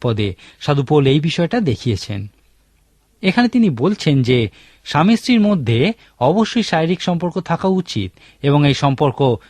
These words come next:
যেন শুধুমাত্র সন্তান উৎপাদনের জন্য না হয়। সাধু পৌল স্ত্রীলোকদের বিরুদ্ধে ছিলেন না। এখানে তিনি বলেছেন, "বর্তমান পরিস্থিতির আলোতে তোমাদের বিবাহ করা উত্তম নয়।"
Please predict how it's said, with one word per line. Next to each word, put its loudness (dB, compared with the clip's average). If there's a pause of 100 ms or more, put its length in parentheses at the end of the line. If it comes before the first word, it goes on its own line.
(140)
যেন 2
শুধুমাত্র 0
সন্তান -2
উৎপাদনের 0
জন্য 0
না 0
হয়। -4 (640)
সাধু -2
পৌল -2 (280)
স্ত্রীলোকদের 0
বিরুদ্ধে 0
ছিলেন -4
না। -8 (280)
এখানে -2
তিনি -2
বলেছেন, 0 (400)
"বর্তমান 0
পরিস্থিতির 0
আলোতে 2
তোমাদের 0
বিবাহ 0
করা 0
উত্তম -2
নয়।" 0